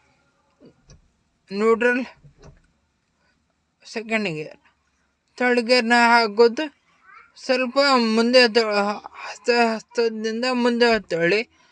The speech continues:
ನ್ಯೂಟ್ರಲ್ ಆಗುತ್ತೆ. ಆಮೇಲೆ ಮತ್ತೆ ಮುಂದೆ ತಳ್ಳಿ.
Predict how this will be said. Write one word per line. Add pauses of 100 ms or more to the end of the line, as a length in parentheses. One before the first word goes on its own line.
(240)
ನ್ಯೂಟ್ರಲ್
ಆಗುತ್ತೆ. (300)
ಆಮೇಲೆ
ಮತ್ತೆ
ಮುಂದೆ
ತಳ್ಳಿ.